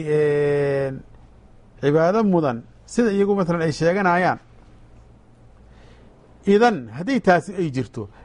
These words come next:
labtagaw waxay, maaragtay,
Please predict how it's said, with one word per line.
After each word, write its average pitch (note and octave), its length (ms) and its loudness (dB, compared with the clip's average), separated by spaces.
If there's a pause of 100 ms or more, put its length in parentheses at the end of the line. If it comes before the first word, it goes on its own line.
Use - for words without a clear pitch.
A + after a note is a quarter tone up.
labtagaw A#3 720 2 (500)
waxay, D3+ 520 0
maaragtay, F3 520 0